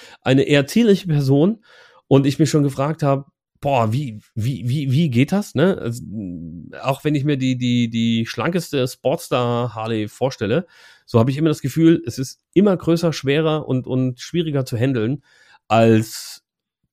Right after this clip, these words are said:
das, was sie bis jetzt bewegt hat. Und bin da sehr gespannt drauf. Und dann eben, wie gesagt, diese Kombination, ne? Also Harley,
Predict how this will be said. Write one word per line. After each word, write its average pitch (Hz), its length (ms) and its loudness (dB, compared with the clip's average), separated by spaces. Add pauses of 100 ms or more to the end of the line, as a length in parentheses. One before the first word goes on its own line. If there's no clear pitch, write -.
das, - 220 -2
was 131 120 2
sie 113 320 -2
bis 98 260 -4
jetzt 151 180 2
bewegt 92 320 -4
hat. 170 220 -8 (840)
Und 107 60 -2
bin 147 120 4
da 170 100 6
sehr 160 140 4
gespannt 131 320 -4
drauf. - 260 -8
Und 151 140 2
dann 170 120 2
eben, 170 200 2
wie 170 80 2
gesagt, 170 240 4
diese 160 160 4
Kombination, 147 560 4
ne? 160 160 4
Also 123 340 0
Harley, 190 540 4